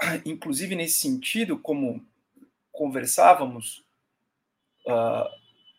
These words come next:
uma vez, até nos impressionou o grau de amadorismo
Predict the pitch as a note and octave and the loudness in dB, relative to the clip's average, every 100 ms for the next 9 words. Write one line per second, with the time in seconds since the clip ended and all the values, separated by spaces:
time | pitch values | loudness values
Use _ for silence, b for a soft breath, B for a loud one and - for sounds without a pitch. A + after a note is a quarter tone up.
0 | _ C#3 A#2+ A#2 E3+ G#3 C3 - - - | _ 0 0 2 0 0 -2 -4 -6 -18
1 | _ _ _ _ _ _ _ D3 D3+ F3+ | _ _ _ _ _ _ _ 2 6 4
2 | G#3+ G3 G3+ - F#3+ F#3 - C#3+ C3+ F3 | 4 0 -6 -6 -4 -2 -2 0 0 0
3 | F3 C3+ - C#3 C3 C#3 F#3+ A3 F3 D#3 | -2 -4 -8 -4 4 6 8 6 2 0
4 | C#3+ C3 A#2 D#3 F#3 C3+ A#2 | 0 -2 -8 -10 -8 -6 -8